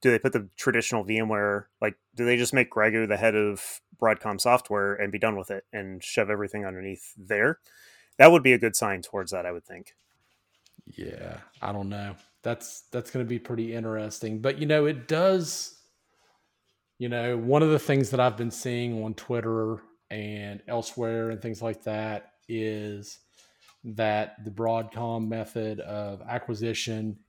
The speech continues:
Speaker 2: is a little brutal. Um, that may not be true for this situation. It may not be a thing, but,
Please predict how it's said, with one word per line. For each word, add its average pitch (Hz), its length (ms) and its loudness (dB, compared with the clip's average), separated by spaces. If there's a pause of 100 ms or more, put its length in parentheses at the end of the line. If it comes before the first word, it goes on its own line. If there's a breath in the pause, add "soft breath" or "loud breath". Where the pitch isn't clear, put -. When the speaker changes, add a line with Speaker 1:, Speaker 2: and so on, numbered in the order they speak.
Speaker 2:
is 110 220 -10
a 110 60 -8
little 110 280 -4
brutal. 110 400 -4 (420)
Um, 101 340 -8
that 127 160 0
may 131 120 2
not 131 360 0
be 127 180 -2
true 135 420 2
for 139 200 -2
this 135 180 2
situation. 139 520 -2
It 127 60 -2
may 113 140 -2
not 120 220 -4
be 120 100 -2
a 117 60 -4
thing, 131 400 -6 (800 soft breath)
but, 120 640 4